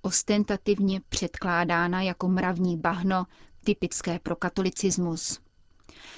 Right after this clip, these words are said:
A není-li dovoleno mlčet o špatnostech v církvi, nemělo by se mlčet ani o světlém přínosu dobroty a ryzosti, který křesťanská víra během staletí zanechala.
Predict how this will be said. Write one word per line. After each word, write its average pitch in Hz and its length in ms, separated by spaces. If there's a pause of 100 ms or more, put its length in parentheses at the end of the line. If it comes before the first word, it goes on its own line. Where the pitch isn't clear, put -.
(140)
A 185 80
není-li 202 320
dovoleno 226 460
mlčet 202 500
o 190 60
špatnostech - 760
v - 80
církvi, 196 680 (320)
nemělo 175 460
by 175 100
se 190 180
mlčet 190 520
ani 202 380
o 214 100
světlém 196 640
přínosu 180 640
dobroty 175 640
a 180 100
ryzosti, 185 720 (280)
který 196 320
křesťanská 196 800
víra 175 280
během 180 280
staletí 175 460
zanechala. 185 640